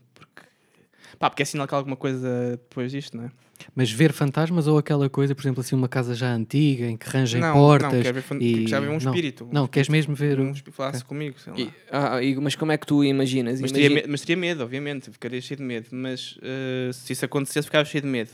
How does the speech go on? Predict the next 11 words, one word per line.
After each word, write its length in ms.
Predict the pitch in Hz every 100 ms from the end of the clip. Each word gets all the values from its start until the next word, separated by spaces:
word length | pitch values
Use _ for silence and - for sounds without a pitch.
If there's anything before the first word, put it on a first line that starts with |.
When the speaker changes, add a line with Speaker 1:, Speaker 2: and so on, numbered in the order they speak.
| _ - - - - - -
Speaker 1:
Mas 140 | 139
depois 200 | - 151
do 80 | 156
medo, 540 | 165 165 156 190 233 196 185
vinha, 280 | 170 175 180
tinha, 220 | 180 196 190
"Foda-se, 360 | 247 220 190 135
alguma 260 | 151 170
coisa 240 | 165 170 170
depois 300 | - 180 175
disto." 400 | 175 - -